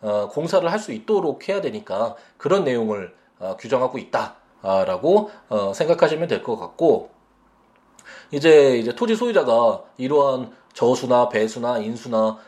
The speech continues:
이런 것을 위해서 공작물을 설치했는데, 그로 인해서 이제 인접 토지, 이웃의 어떤 소유권자에게 손해가 가해질 염려가,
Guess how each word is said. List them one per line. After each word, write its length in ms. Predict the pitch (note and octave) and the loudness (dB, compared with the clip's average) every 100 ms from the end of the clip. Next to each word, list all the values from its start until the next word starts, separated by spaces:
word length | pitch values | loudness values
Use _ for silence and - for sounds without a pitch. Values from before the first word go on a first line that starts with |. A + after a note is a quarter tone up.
| _ | _
이런 200 | B2 D#3 | -4 -2
것을 400 | D#3+ D#3+ D#3 C#3+ | 0 -2 -2 -4
위해서 380 | A2+ A#2 A#2 F3+ | -4 -6 -2 -2
공작물을 460 | F3+ D#3+ D3+ C#3+ C3 | -2 -6 -6 -6 -6
설치했는데, 920 | F#3+ F3+ E3+ G3+ F#3 A2+ G#2 A2+ G#2+ - _ | -6 -6 -6 -6 -8 -6 -6 -6 -8 -12 _
그로 240 | - E3 F3+ | -8 -2 -2
인해서 300 | D#3+ C#3+ B2+ | 0 -2 -2
이제 120 | A2 | -4
인접 320 | G#2+ D#3+ F#3+ | -6 -4 -4
토지, 380 | F#3+ D3 A#2 G#2 | -6 -8 -8 -10
이웃의 720 | G#2+ F3 F3 - _ - C#3+ | -10 -8 -8 -12 _ -2 0
어떤 280 | A#2+ A2 A#2 | 0 -4 -10
소유권자에게 720 | A2+ F3+ F3 D3 B2 A#2 A#2 - _ | -6 -6 -6 -4 -4 -4 -8 -10 _
손해가 480 | _ A3+ A3 G3+ F#3 | _ -2 0 2 0
가해질 460 | C3 A2+ B2 C3+ | 0 -2 -2 -4
염려가, 580 | A2+ A2 A2+ G#2+ G#2 G2+ | -4 -4 -4 -2 -2 -4